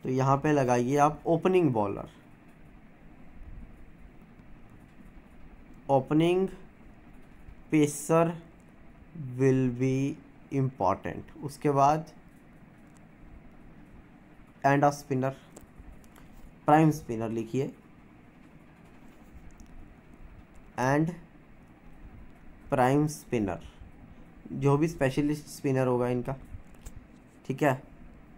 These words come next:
Second innings की हम bowling की pitch report लिख चुके हैं। तो अगर बात की जाए, ये pitch report रहेगी दोस्तों। काफ़ी आप कहोगे इस तरीके से pitch report कौन बनाता है? दोस्तों यूडीसीआर इसी तरीके से बनाते हैं।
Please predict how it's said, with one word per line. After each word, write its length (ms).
Second 340
innings 340
की 140
हम 180
bowling 340
की 80
pitch 280
report 260
लिख 240
चुके 260
हैं। 140
तो 180
अगर 280
बात 340
की 140
जाए, 340
ये 260
pitch 280
report 360
रहेगी 320
दोस्तों। 360
काफ़ी 280
आप 160
कहोगे 200
इस 240
तरीके 340
से 100
pitch 160
report 320
कौन 220
बनाता 360
है? 120
दोस्तों 300
यूडीसीआर 500
इसी 300
तरीके 420
से 140
बनाते 480
हैं। 100